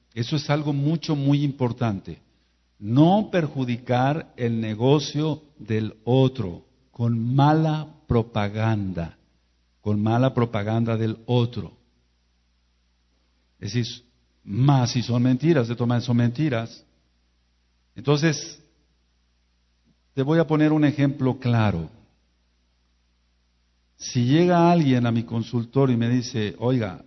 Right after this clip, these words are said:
no me he aliviado", y yo no soy el mejor médico del mundo, lo reconozco. Así como,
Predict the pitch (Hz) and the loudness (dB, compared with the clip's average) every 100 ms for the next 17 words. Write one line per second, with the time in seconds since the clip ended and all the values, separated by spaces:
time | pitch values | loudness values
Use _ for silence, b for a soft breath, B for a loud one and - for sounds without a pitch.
0 | _ 110 117 120 120 117 113 110 123 131 | _ -6 -2 0 0 0 -2 -2 -2 -2
1 | 110 98 - _ _ _ 110 123 135 127 | -4 -10 -16 _ _ _ -6 -2 -2 0
2 | 131 - - 113 107 113 107 120 113 117 | -2 -2 -10 -8 -4 -6 -4 -4 -2 -2
3 | 110 92 98 107 127 104 76 - _ _ | -4 -8 -8 -2 0 -2 -6 -18 _ _
4 | _ - 98 101 104 113 117 - _ _ | _ -16 -14 -10 -4 -2 -4 -8 _ _
5 | _ _ _ _ _ _ _ _ _ _ | _ _ _ _ _ _ _ _ _ _
6 | _ - 101 127 123 113 110 - | _ -12 -4 -2 -2 -2 -4 -12